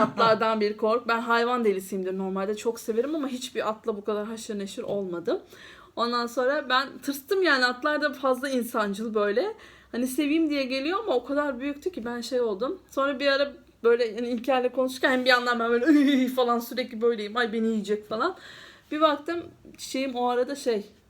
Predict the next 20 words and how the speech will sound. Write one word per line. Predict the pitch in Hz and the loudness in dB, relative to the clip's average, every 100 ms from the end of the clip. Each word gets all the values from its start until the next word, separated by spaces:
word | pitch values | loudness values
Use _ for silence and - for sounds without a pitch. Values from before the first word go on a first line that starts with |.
| _ - | _ -6
yapma | 208 190 220 214 | -4 -4 -6 -8
çiçek. | - 254 302 - - - _ | -6 -6 -6 -8 -20 -20 _
"At | 233 247 | -2 -2
sen | - 262 240 | -2 -2 0
benim | 247 254 | -4 -6
çiçeğimi | - 254 254 247 | -6 -4 -2 -2
yemeye | 202 196 214 208 | -4 -4 -4 -4
başla." | 180 190 180 196 - _ _ _ _ - | -6 -8 -10 -10 -12 _ _ _ _ -6
Yapma | - 202 196 | -6 -4 -6
çiçeği. | - - 180 180 202 _ _ | -8 -4 -4 -4 -12 _ _
"Ay | 277 | 0
yavrum, | 254 220 214 | 2 2 -2
onu | 240 247 226 | -2 -2 2
ot | 254 254 | 2 2
zannetti, | 262 214 214 214 - 233 | 2 2 2 -4 0 2
böyle | 233 226 | 4 4
almış | 240 240 240 - 214 | 2 0 -4 -8 -6
yiyor." | 208 214 302 | 0 2 2
<laughs> | - 349 - 349 - 659 571 359 | 0 -2 0 -2 -2 -2 -4 2
Ben | 320 | 4